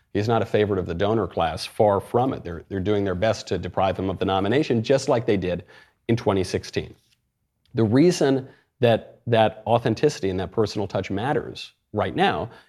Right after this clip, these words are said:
is because the media have become much more personal. They've become much more authentic.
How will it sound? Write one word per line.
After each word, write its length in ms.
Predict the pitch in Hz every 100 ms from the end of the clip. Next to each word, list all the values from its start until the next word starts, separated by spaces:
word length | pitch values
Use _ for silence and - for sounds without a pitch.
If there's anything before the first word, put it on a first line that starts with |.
| _
is 80 | 127
because 220 | 151 151
the 100 | 131
media 400 | 120 175 202 90
have 180 | 110 92
become 360 | 98 104 95 101
much 240 | 107 -
more 100 | 104
personal. 460 | - 165 - - 87
They've 120 | 90
become 280 | 95 107 104
much 200 | 104 117
more 180 | 104
authentic. 640 | - 101 - 135 - -